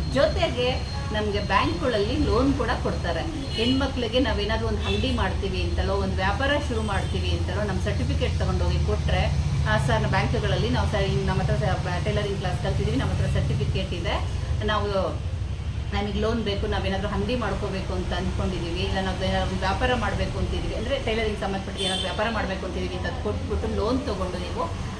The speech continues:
ಅಂಗಡಿಗಳ್ನ ಮಾಡ್ಕೊಂಡು ಚೆನ್ನಾಗಿ ಇಂಪ್ರೂವ್ ಮಾಡ್ಕೋಬೋದು. ಅಂಗಡಿ ಮಾಡ್ಕೊಂತ ಮಾಡ್ಕೊಂತ ಅದ್ರೊಳಗಡೆ ಏನಾದ್ರೂ ಒಂದು ವ್ಯಾ-, ವ್ಯಾಪಾರ ಶುರು ಮಾಡ್ಕೊಂಡು ಸ್ಯಾರಿ ವ್ಯಾ-, ವ್ಯಾಪಾರ, ಈಗ ನೋಡಿ ನಂದು ಎಷ್ಟು ಬಿಸಿನೆಸ್‌ಗಳು ಹಿಂಗೆ ಮಾಡ್ಕೊಂಡಿರೋದು.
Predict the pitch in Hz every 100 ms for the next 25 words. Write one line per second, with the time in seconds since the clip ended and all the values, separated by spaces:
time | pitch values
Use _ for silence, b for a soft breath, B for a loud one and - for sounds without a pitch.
0 | 190 214 226 214 185 185 185 - - 185
1 | 196 202 220 196 190 226 196 220 220 185
2 | - 160 151 - - - - - 202 240
3 | 226 202 214 190 196 185 196 196 214 247
4 | 277 269 262 233 214 208 196 185 185 180
5 | 175 190 208 196 208 208 196 190 180 170
6 | 165 175 170 170 190 185 185 185 180 175
7 | 190 180 190 208 202 190 185 185 - -
8 | 277 220 226 226 208 240 202 220 233 196
9 | 185 196 175 165 165